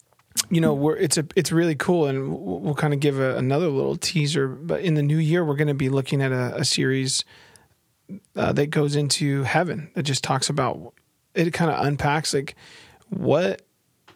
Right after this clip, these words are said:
why should we be so excited about heaven? Like, why does it matter that we think about heaven? You know, why not just stay focused on, on what we got going here? We got some big problems to fix here. You know, we've got all kinds of stuff going on here.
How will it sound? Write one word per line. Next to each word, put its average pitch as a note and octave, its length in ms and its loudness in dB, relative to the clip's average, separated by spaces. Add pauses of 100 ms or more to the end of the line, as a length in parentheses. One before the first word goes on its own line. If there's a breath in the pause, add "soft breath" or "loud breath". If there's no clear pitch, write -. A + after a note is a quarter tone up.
(240)
why D#3 560 0
should F#3 220 0
we D#3+ 140 2
be D3 180 0
so C3+ 220 2
excited A#2+ 380 0
about G2+ 200 -4
heaven? A2 340 -4
Like, B2+ 140 -2
why C3+ 140 4
does E3 140 2
it C#3+ 100 2
matter A#2 440 -2 (160)
that C3+ 160 2
we C3 120 0
think D3 320 0
about B2+ 300 0
heaven? C3+ 420 -4 (460)
You E3+ 120 2
know, C#3+ 60 2
why C3 140 2
not D3+ 160 2
just C#3+ 360 0 (520 loud breath)
stay D3 640 2 (180)
focused C#3+ 460 2
on, C3+ 420 0 (480)
on A#2+ 180 0
what B2 140 2
we C#3+ 80 0
got D3 160 2
going D#3 240 2
here? F3 140 4
We D3 60 2
got D#3 120 2
some D3 140 0
big E3 180 2
problems F3 440 4
to C3+ 220 -2
fix - 320 0
here. D#3 260 2
You B2+ 100 0
know, B2 120 2
we've B2+ 160 0
got C3+ 220 2
all C3+ 100 2
kinds D3+ 220 0
of B2 80 0
stuff C#3 240 0
going C3+ 220 2
on C3 120 2
here. C#3 320 0